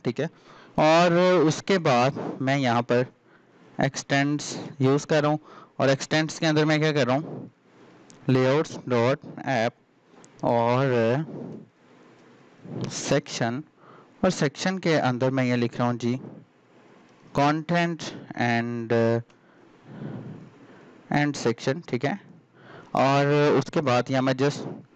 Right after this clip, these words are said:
कुछ चीज़ try करने वाला हूँ, देखते हैं कि ये चल रहा है या नहीं, ठीक है। और जी run किया तो ये हमारे पास application तो आ गई है, लेकिन ये नहीं चल रहा है।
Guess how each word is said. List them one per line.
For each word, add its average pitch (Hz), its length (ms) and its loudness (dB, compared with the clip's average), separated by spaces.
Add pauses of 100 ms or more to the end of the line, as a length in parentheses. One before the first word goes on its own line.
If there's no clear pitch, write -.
(440)
कुछ 160 140 0
चीज़ 170 200 0
try 147 220 2
करने 127 200 0
वाला 120 200 4
हूँ, 151 260 -4
देखते 117 260 -2
हैं 120 80 -2
कि 120 100 -2
ये 120 60 2
चल 117 240 2
रहा 123 140 0
है 131 180 0
या 104 100 0
नहीं, - 200 -10 (180)
ठीक 123 140 0
है। 147 100 -2 (560)
और 123 300 2
जी 123 520 -2 (200)
run 120 180 0
किया 143 320 0 (880)
तो 127 120 4
ये 127 180 2
हमारे 123 300 -4
पास 123 200 -4
application 135 520 -4
तो 123 120 2
आ 113 120 2
गई 120 160 0
है, 131 120 0 (1040)
लेकिन 135 320 2
ये 131 340 0
नहीं 131 220 2
चल 110 200 2
रहा 85 140 2
है। - 80 -4